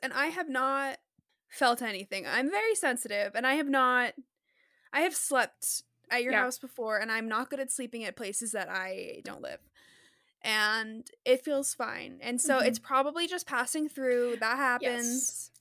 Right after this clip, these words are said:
Speaker 2: I think it's passing through, and it got curious. So
Speaker 1: Say that the apartment across the hall is really nice.
Speaker 2: The apartment across the hall has more open floor space than mine, and it's currently empty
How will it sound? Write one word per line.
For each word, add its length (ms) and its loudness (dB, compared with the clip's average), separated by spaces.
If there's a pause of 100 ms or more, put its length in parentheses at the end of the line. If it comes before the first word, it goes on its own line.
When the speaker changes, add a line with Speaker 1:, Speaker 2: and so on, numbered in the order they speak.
Speaker 2:
I 100 4
think 200 0
it's 120 -2
passing 380 4
through, 320 0
and 160 -4
it 80 -8
got 180 -4
curious. 640 -10 (140)
So 520 2
Speaker 1:
Say 140 6
that 140 2
the 100 6
apartment 400 4
across 320 2
the 80 0
hall 220 2
is 140 0
really 360 -2
nice. 640 -4 (160)
Speaker 2:
The 60 -2
apartment 300 -4
across 260 -2
the 100 0
hall 340 2
has 280 -4
more 180 -6
open 220 -10
floor 220 -12
space 300 -10
than 140 -14
mine, 360 -18 (300)
and 120 -4
it's 120 -6
currently 520 -4
empty 560 -10